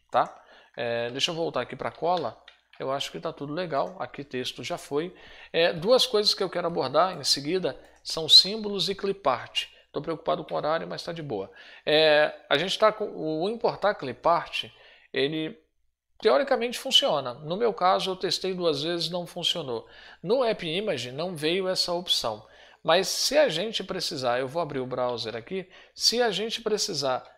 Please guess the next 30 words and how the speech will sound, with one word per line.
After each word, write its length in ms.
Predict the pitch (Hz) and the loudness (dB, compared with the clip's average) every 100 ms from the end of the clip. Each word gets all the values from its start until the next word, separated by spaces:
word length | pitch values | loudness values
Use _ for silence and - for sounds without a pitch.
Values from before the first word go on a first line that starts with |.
| _ _ - | _ _ -6
é, 300 | 135 135 139 | -2 0 0
de 280 | 139 185 | 0 -2
clipart 640 | 208 - 151 - 139 117 - | -4 -4 -4 -2 -2 -2 -4
aberto, 640 | 127 131 175 160 - - - | -2 2 2 2 -6 -20 -8
tem 200 | 151 180 | -6 -6
um 80 | 185 | -6
projeto 440 | 190 147 160 156 | -4 -4 -4 -6
muito 260 | 151 214 175 | -8 -6 -4
bacana 500 | 131 - 180 151 123 - - - | -4 -2 -4 -4 -10 -18 -20 -10
chamado 540 | - 151 165 175 165 | -8 -2 -2 -2 -4
Open 340 | 175 202 208 202 | -4 -4 -4 -6
Clipart, 640 | 202 202 175 127 110 - - _ _ _ _ - | -6 -6 -2 -4 -4 -12 -16 _ _ _ _ -2
tá? 240 | 135 180 - - | 0 0 -8 -10
Inclusive, 800 | 170 170 208 139 175 262 175 127 - _ _ | -8 -4 -2 0 0 -2 -4 -8 -14 _ _
você 260 | 156 156 196 | 0 2 2
pode, 540 | - 143 160 180 143 | 0 2 4 2 -2
o 100 | 143 | 0
Open, 380 | 151 160 165 160 | 0 0 -4 -8
o 160 | - 156 | -4 -2
Open, 220 | 156 165 - 156 - | -2 -6 -8 -10 -8
é, 260 | - 139 131 | -6 -4 -6
Clipart, 500 | 127 139 - 160 160 | -6 -4 -2 0 -2
ele 120 | 175 | -2
é 60 | 185 | -2
aberto 640 | 165 143 160 185 - 202 - - _ | 0 0 0 0 -6 -10 -12 -20 _
pra 160 | 185 | -4
que 100 | 175 | -2
você 240 | 180 180 175 | -4 -2 -4
possa 400 | 165 170 175 170 | -2 -2 -2 -2
submeter, 960 | - - 220 214 208 165 - 156 196 | 0 0 -2 -4 -4 -4 -4 -4 -4